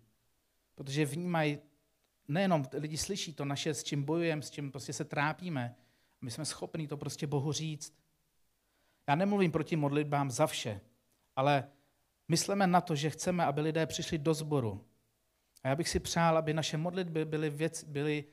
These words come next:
prostě situace a, a ty prosby, které i, i ty lidi prostě osloví, když slyší, když se modlíte. Chci, aby jsme jim byli schopní nabídnout modlitbu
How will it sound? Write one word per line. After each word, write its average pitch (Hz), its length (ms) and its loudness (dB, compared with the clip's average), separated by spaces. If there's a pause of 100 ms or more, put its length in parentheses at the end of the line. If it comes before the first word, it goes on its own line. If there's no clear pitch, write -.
(200)
prostě - 320 -6
situace 165 680 0
a, 143 100 2
a 135 180 -2
ty 147 140 -8
prosby, 156 360 -4
které 156 280 -2 (120)
i, 143 60 -16 (220)
i 151 80 -4
ty 165 160 -2
lidi 180 240 0
prostě 160 420 -2 (160)
osloví, 160 640 -2 (480)
když 127 160 -4
slyší, 160 380 -6
když 127 160 -6
se 131 100 -2
modlíte. 123 580 -4 (2000)
Chci, 180 200 2
aby 170 120 2
jsme 175 160 -4
jim 170 80 -2
byli 175 140 0
schopní 185 460 -4
nabídnout 165 640 0
modlitbu 151 720 -2